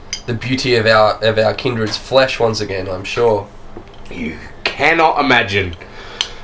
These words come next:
Speaker 2: I got great food in Gora, but they're not really, uh,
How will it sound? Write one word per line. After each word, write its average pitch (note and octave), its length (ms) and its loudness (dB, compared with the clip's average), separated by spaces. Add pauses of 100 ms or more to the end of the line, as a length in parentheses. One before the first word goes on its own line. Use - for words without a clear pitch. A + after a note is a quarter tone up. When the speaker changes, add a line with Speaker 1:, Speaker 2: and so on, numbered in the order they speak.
(140)
Speaker 2:
I C3 80 6
got F3 260 4
great A3+ 380 4
food A3 420 4
in E3 180 4
Gora, G#3 460 6
but E3+ 220 2
they're D#3+ 140 4
not A#3 220 4
really, G#3 580 6
uh, F3 460 6